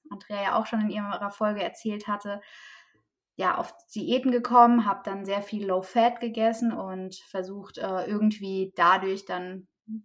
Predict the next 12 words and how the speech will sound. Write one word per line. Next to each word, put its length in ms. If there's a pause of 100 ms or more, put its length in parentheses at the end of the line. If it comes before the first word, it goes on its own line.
(120)
Gewicht 380
zu 80
reduzieren. 720 (240)
Hat 160
auch 100
immer 200
wieder 180
geklappt, 500
aber 200
das 160
Gewicht 360
war 260